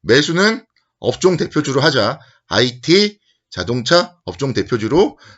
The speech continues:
손절가를 짧게 설정하고 매수할 수 있는 종목으로 엘지전자와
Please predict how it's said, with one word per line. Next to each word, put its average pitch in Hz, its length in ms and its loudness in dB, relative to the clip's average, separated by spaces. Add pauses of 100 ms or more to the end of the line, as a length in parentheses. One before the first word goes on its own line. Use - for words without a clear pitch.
손절가를 170 580 0
짧게 151 260 0
설정하고 139 840 0
매수할 101 300 -2
수 104 120 -8
있는 117 160 -6
종목으로 101 580 -4 (640)
엘지전자와 117 840 0